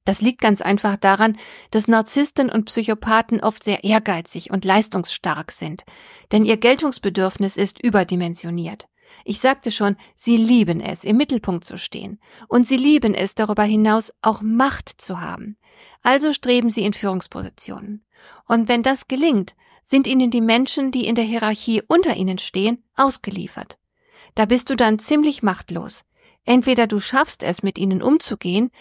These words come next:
dich von ihnen nicht nerven zu lassen und sie vielleicht sogar selbst ein bisschen zu manipulieren. Denn natürlich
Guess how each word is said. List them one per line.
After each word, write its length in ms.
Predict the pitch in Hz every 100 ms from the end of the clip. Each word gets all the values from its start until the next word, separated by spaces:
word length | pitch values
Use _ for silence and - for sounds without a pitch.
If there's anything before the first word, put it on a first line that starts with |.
| - _
dich 140 | 214 -
von 160 | 208
ihnen 280 | - 202 202
nicht 300 | 294 349 -
nerven 380 | 202 180 175 180
zu 160 | - 185
lassen 360 | 175 - 277 - - - -
und 220 | - 196
sie 160 | - 196
vielleicht 420 | - 185 180 -
sogar 340 | 196 180 139 160
selbst 360 | 233 339 -
ein 160 | - 190
bisschen 340 | 185 - 175
zu 140 | - 185
manipulieren. 880 | 180 175 170 185 190 190 185 190 - _ _ _ _ _ 214
Denn 100 | 254
natürlich 560 | 277 - 359 302 208